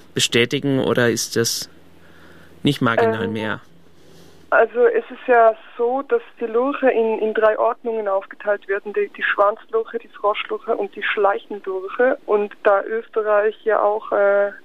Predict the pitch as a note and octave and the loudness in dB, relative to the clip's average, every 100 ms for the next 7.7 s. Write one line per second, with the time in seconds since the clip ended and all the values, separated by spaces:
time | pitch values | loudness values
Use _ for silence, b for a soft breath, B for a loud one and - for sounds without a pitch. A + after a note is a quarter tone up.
0 | - - - - - - G#3 G3+ G#3 G#3+ | -20 -20 -20 -20 -10 0 0 0 -2 -2
1 | G#3+ - G#3+ G3+ G3+ G#3 G#3 G#3 G#3 A#3+ | -2 -4 -6 -6 -6 -6 -4 -2 -2 -2
2 | - B B B B - G#3+ G#3 G#3 G#3 | -8 B B B B -2 2 4 4 4
3 | G3+ G3 - - G#3+ A3+ - - - D4 | 4 4 -2 -4 -4 -4 -10 -10 -4 -4
4 | E4 A#3+ - - - G#3+ E4 - G#3+ B3 | 0 -2 -2 -6 0 0 0 -6 -10 -10
5 | - G#3 A3+ A3+ B3 G#3+ - - - A3 | -8 0 0 2 2 2 2 -10 -8 -6
6 | G#3 A3+ A#3 - A#3 A#3 C#4 - G#3+ G#3+ | 2 2 2 0 2 4 4 2 -2 -4
7 | - - G#3 G#3+ G#3+ A3+ | -8 -4 -4 -4 -16 -20